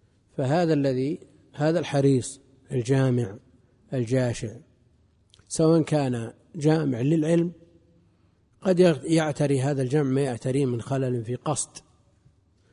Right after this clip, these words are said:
وحينئذ لا ينتفع ولا ينفع. وفي هذا تنبيه إلى أهم المهمات، وهو الإخلاص في هذا الباب. وكذلك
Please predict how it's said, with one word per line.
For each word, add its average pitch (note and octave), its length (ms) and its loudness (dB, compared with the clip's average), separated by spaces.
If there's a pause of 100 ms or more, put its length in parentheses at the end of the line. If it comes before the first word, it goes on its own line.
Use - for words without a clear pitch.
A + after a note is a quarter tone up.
(180)
وحينئذ C#3+ 420 0
لا D#3+ 300 0
ينتفع E3+ 360 2
ولا C#3+ 180 4
ينفع. A#2+ 420 -2 (1700)
وفي C#3 240 2
هذا C#3 180 2
تنبيه C3 460 0
إلى C3 480 -2 (1040)
أهم D3 280 0
المهمات، B2 640 -2
وهو A#2 140 -4
الإخلاص A#2 460 -4
في G#2+ 160 -10
هذا A2+ 160 -8
الباب. G#2+ 280 -14 (920)
وكذلك C#3+ 760 -2